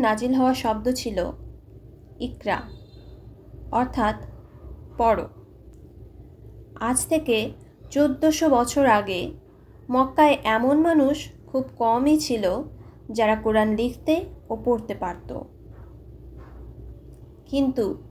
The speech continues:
শুরুর দিকে এমন কিছু লোক ইসলাম কবুল করেছিল যারা পড়তে ও লিখতে পারত। রাসূল সাল্লাল্লাহু আলাইহি ওয়াসাল্লাম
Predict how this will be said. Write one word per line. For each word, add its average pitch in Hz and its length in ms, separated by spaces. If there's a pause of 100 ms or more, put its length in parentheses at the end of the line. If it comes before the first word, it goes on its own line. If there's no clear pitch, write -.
(340)
শুরুর 285 460
দিকে 311 300 (540)
এমন 262 320
কিছু 339 280
লোক 311 180
ইসলাম 285 380
কবুল 269 320
করেছিল 269 440 (560)
যারা 208 340
পড়তে 254 400 (200)
ও 214 120
লিখতে 214 400 (120)
পারত। 202 400 (2000)
রাসূল 214 300
সাল্লাল্লাহু 311 580
আলাইহি 311 300
ওয়াসাল্লাম 269 520